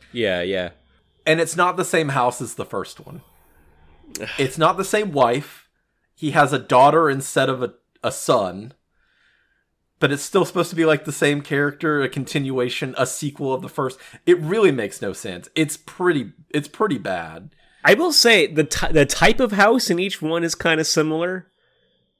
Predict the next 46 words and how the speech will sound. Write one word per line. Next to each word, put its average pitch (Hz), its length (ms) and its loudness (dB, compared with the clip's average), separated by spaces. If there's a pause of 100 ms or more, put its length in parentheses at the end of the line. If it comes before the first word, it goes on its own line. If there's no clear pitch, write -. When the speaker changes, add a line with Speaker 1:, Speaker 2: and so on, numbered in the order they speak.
(300)
Speaker 1:
right? 143 420 2 (460)
I 151 60 -2
feel 220 200 0
like 262 180 -2
each 156 180 -6
of 175 80 -2
them 175 100 0
have, 135 520 2
Speaker 2:
Yeah. 123 60 -8
Speaker 1:
like, 117 380 0 (200)
a 123 80 0
weird, 127 460 -2
they 127 60 0
have, 110 100 -2
like, 104 120 -8
a, 87 120 -8 (300)
you - 180 -10
know, 90 300 -4 (240)
central 143 420 0
foyer 117 640 2
room, 98 560 -2 (840)
you - 240 -6
know, 92 400 -2 (300)
like, 107 300 -2
there's, 110 220 0
like, 107 140 -2
a 113 60 -2
weird 123 280 -2
stained 131 380 0
glass 110 320 0
window 113 420 2
in 110 80 -2
each 117 180 -6
of 107 60 -2
them, 104 220 -2
kind 101 280 -4
of, 98 240 -2
like, 95 200 -4
they're - 140 -4
all 123 160 2
Speaker 2:
I - 20 -12
Speaker 1:
kind 117 200 -4
Speaker 2:
think 110 60 0
Speaker 1:
of, - 80 -8
like, 98 200 -2
Speaker 2:
th-, - 100 -20